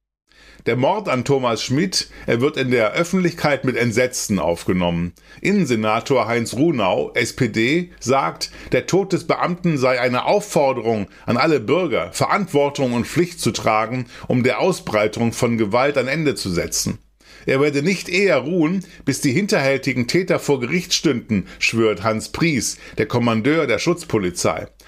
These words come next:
Und Bürgermeister Peter Schulz, S P D, sagt an die Adresse der vielen R A F-Unterstützer und Sympathisanten, man solle aufhören,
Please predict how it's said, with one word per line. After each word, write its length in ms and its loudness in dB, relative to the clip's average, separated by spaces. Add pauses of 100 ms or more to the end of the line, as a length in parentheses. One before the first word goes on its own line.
(120)
Und 140 0
Bürgermeister 640 2
Peter 320 0
Schulz, 500 0
S 220 0
P 160 0
D, 240 2
sagt 400 0
an 140 0
die 100 -2
Adresse 460 0
der 160 0
vielen 480 0 (200)
R 140 0
A 120 2
F-Unterstützer 1000 0 (160)
und 160 0
Sympathisanten, 960 0 (200)
man 120 0
solle 240 2
aufhören, 720 2